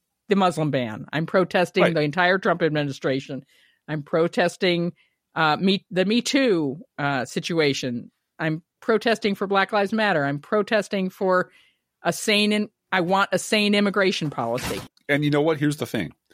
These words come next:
Speaker 2: None of those people around you who were at those marches or around us, I, I went to those marches with you, and, and our kids went to a few of those with us.
Speaker 1: Mm-hmm.
Speaker 2: None of the people here in Springfield were marching for the benefit or the political agendas of those people in New York either.
Speaker 1: Right.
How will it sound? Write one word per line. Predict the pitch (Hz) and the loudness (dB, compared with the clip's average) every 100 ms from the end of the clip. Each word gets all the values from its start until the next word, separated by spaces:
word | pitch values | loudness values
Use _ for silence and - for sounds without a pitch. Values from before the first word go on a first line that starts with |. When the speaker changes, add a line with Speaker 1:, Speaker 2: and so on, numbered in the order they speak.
| _ _ _ _ _ 101 | _ _ _ _ _ -4
Speaker 2:
None | 113 | 0
of | 156 | 2
those | 147 | 0
people | 143 143 113 | 0 0 2
around | 95 101 120 123 | 2 2 0 -2
you | 139 139 | -4 -4
who | 131 | 0
were | 104 92 | 2 2
at | 95 | 2
those | 110 104 | 0 -2
marches | 110 107 107 | -2 -2 0
or | 95 95 - | 0 -2 -2
around | 98 95 90 | 0 0 0
us, | 95 73 | -2 -2
I, | 82 | -6
I | - 85 | -4 -4
went | 85 90 | -4 -6
to | - | -6
those | 87 | -6
marches | 87 85 85 | -6 -6 -6
with | 87 87 | -6 -8
you, | 107 107 | -12 -10
and, | 104 101 101 | -4 -4 -2
and | 92 87 - _ | -4 -6 -10 _
our | - | -4
kids | 92 - 104 92 | -2 0 0 0
went | 101 101 | -4 -2
to | 101 | -4
a | |
few | - 104 | -2 0
of | |
those | 95 95 | 0 -2
with | 95 | -4
us. | 101 107 - | -6 -6 -4
Speaker 1:
Mm-hmm. | 220 285 - - | -2 -4 -6 -2
Speaker 2:
None | 135 | 0
of | 220 | 2
the | 208 | 2
people | 185 170 - - | 2 2 0 -6
here | - 165 147 | -2 2 2
in | 120 | 0
Springfield | - 160 165 101 95 | -2 -2 0 0 2
were | 95 | 0
marching | 87 101 104 107 95 92 | 2 2 0 -2 -4 -6
for | - 98 92 | -2 0 0
the | 85 | 0
benefit | 90 90 - 90 85 87 | -2 -2 -2 -2 -2 -4
or | 90 87 | -2 -2
the | 85 | -4
political | - 95 92 92 | -4 -4 -2 -4
agendas | 80 82 82 73 | -4 -4 -4 -6
of | 78 | -4
those | 82 85 | -2 -2
people | - 87 90 | -4 -6 -4
in | 82 | -2
New | |
York | 80 82 - | 0 0 0
either. | 76 - _ _ _ _ | -4 -4 _ _ _ _
Speaker 1:
Right. | 185 160 | -6 -6